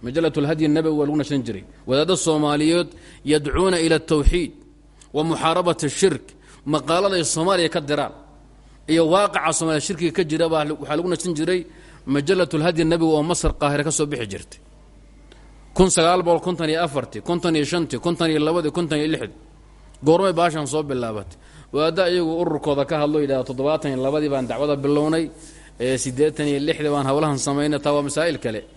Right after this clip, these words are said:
Waa niman xisaabo kale wato wey. Ee, hadda ka horna waan kuu sheegay.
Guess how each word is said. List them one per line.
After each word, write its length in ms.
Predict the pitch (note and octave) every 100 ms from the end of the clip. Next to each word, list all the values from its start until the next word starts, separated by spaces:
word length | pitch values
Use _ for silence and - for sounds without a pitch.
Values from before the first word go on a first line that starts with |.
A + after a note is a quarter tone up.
| - - - -
Waa 140 | A#2+ C3
niman 200 | D#3 D#3
xisaabo 360 | C3 C#3 D#3
kale 160 | D3 C#3+
wato 280 | C3+ B2 C#3
wey. 140 | A2+ E2+ - - - - - - - - - - -
Ee, 300 | D3+ D#3 D#3
hadda 220 | F3+ F3
ka 60 | E3
horna 180 | E3+ E3
waan 180 | D#3
kuu 160 | C#3+ E3
sheegay. 320 | - A#2 F#2